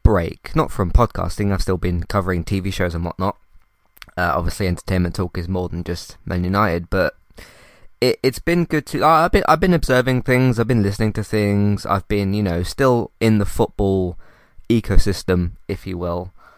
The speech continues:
and, you know, observing things that have been going on, the transfers, the ins, the outs, Ten Hag, all these different things.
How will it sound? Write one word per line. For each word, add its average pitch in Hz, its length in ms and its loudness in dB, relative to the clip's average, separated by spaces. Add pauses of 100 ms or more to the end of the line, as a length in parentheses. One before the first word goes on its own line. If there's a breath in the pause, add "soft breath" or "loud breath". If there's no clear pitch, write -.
(400 soft breath)
and, 95 580 0
you 113 100 -2
know, 95 220 2
observing 113 600 2
things 104 200 0
that 98 60 -4
have 85 60 -8
been 92 180 -2
going 90 240 -2
on, 139 280 4
the 98 80 -2
transfers, 110 680 0
the 95 160 -8
ins, 107 300 0
the 90 180 -8
outs, 101 460 0
Ten 85 160 -4
Hag, 101 640 0
all 101 120 -6
these 98 160 -6
different - 360 -6
things. 98 520 -2